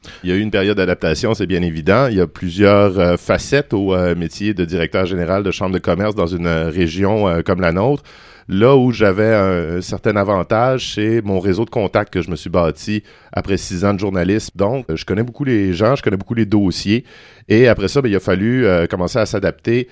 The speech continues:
à tous les rouages un peu logistiques, un peu mécaniques. Par exemple, tous les liens et tous les avantages qu'on peut aller chercher du côté de la Fédération des chambres de commerce du Québec. La gestion,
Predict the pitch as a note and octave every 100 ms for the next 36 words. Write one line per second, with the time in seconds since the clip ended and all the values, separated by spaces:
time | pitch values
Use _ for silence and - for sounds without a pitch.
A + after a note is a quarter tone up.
0 | - _ _ F#2 F#2+ F#2+ G2 - G#2 G2+
1 | G2+ G2+ G#2+ A#2 G#2+ G2 E2 A2+ G#2+ G2
2 | F#2 - - A#2 F#2 G#2 F#2 F#2 G#2+ E2+
3 | F#2+ G#2 - F#2 F#2 E2+ G#2 F2+ F#2+ F2+
4 | E2 F2 G#2 A2+ G#2 F2 G2 F#2+ F2 F#2+
5 | F2+ G2+ G2+ G#2+ F#2 F#2+ F2+ G2 E2+ G#2+
6 | F#2+ - F2+ G#2 F2+ F#2 F2 E2 G#2+ F2+
7 | F#2+ F#2 F2 F2+ F#2 - F#2 D#2+ G#2+ -
8 | _ - F2+ F#2 F#2+ - - G2